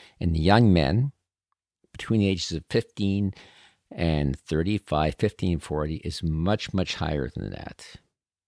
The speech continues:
And I would say I come up with a number of about fifty per million.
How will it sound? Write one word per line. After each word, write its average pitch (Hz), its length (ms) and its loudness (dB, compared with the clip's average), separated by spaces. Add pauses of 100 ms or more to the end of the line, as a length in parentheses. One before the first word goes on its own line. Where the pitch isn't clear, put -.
(340)
And 85 160 -4
I 101 100 2
would 95 160 0
say 92 280 0
I 82 60 0
come 123 180 -2
up - 60 -10
with 92 100 -6
a 87 60 0
number 95 240 0
of 78 100 -4
about 78 240 -2 (140)
fifty 110 500 -2 (600)
per - 120 2
million. 71 540 -2